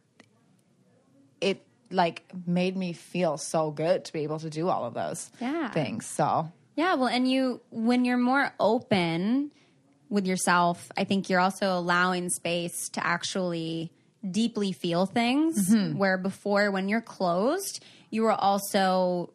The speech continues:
Speaker 2: kind of numbing a lot of those feelings.
Speaker 1: Yeah, for sure.
Speaker 2: Because you have to be able to feel, like, the good and the bad, the positive and the negative,
Speaker 1: Mm-hmm.
Speaker 2: whatever, all of it in between.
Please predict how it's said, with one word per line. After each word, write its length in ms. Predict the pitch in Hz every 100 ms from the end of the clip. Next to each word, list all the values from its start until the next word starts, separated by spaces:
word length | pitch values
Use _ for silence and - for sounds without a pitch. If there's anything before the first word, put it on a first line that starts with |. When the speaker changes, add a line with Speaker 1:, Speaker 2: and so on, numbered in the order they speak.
| -
Speaker 2:
kind 160 | 233
of 100 | 240
numbing 1040 | 202 190 190 185 214 208 196 180 175 165 156 - -
a 100 | 190
lot 480 | 165 156 175 196 180
of 120 | 165
those 240 | 170 165
feelings. 360 | - 254 262 185
Speaker 1:
Yeah, 260 | 180 165 147
for 140 | -
sure. 160 | - 190
Speaker 2:
Because 400 | 175 180 165 - - _ _ _ _ -
you 160 | 196
have 200 | 202 220 220
to 80 |
be 60 | 208
able 120 | 190
to 80 | 170
feel, 360 | - 180 170 156
like, 160 | 156 - _ -
the 60 |
good 200 | 175 185 180
and 100 | 175
the 60 |
bad, 420 | 170 165 160 160
the 60 | 160
positive 340 | - 170 180 165
and 100 | 160
the 60 | 160
negative, 300 | 190 226 196
Speaker 1:
Mm-hmm. 40 | 156
Speaker 2:
whatever, 400 | 185 175 175 175
all 260 | 196 233
of 80 | 247
it 80 | 208
in 100 | 196
between. 600 | 170 - 294 214 196 262